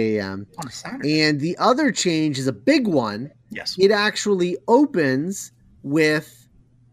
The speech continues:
Speaker 1: the DeLorean pulling out of the driveway and Marty saying, "Doc, you better back up. You're not gonna make it up to nineteen or to eighty-eight miles per hour."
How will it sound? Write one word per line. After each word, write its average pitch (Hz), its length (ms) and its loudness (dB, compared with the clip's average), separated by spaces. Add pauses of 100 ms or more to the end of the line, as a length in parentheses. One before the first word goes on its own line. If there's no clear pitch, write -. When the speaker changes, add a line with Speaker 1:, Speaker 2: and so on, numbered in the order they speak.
(160)
Speaker 1:
the 151 160 2
DeLorean 165 720 0
pulling 170 360 -2
out 147 180 0
of 131 100 -6
the 135 80 -2
driveway 135 960 0
and 143 180 -2
Marty 131 320 2
saying, 117 500 -4
"Doc, 120 340 -2
you 123 80 -4
better 113 240 -4
back 110 360 -6
up. 98 200 -8 (600)
You're 120 120 -6
not 113 200 -4
gonna 107 120 -8
make 104 220 -8
it 101 80 -10
up 98 180 -10
to 101 100 -14
nineteen 95 320 -14 (100)
or 101 140 -10
to 104 180 -10
eighty-eight 95 460 -10
miles 85 200 -18
per - 200 -20
hour." - 260 -20